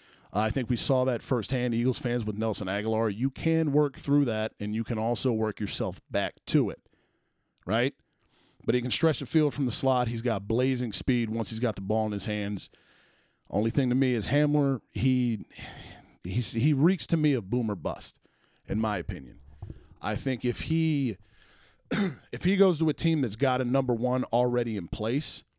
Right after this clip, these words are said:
or a quasi receiver one, I think Hamler's a hell of a complimentary piece. I do not think at the N F L level, I don't think Hamler's gonna be a wide receiver one, at least a high end one. Again, most of his production out of the slot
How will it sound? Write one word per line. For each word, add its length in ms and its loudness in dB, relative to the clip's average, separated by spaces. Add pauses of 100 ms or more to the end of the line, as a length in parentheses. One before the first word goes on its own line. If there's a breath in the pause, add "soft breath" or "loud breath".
(420)
or 100 0
a 60 -2
quasi 580 0
receiver 380 0
one, 360 2
I 120 -4
think 360 -6
Hamler's 420 -2
a 80 -4
hell 160 0
of 60 -4
a 80 -4
complimentary 600 -6
piece. 440 -6
I 200 -4 (160)
do 280 2
not 340 0
think 500 -2 (720 soft breath)
at 160 0
the 160 2
N 80 0
F 140 0
L 160 2
level, 320 -10 (600)
I 120 2
don't 160 -2
think 180 -2
Hamler's 340 -2
gonna 140 -4
be 140 -2
a 80 0
wide 200 -4
receiver 320 -4
one, 280 -8
at 40 -8
least 220 0
a 40 0
high 240 -4
end 180 -8
one. 180 -12 (1160)
Again, 300 -4
most 200 -2
of 60 -4
his 100 -8
production 400 -2
out 80 -4
of 60 -6
the 60 -8
slot 440 -4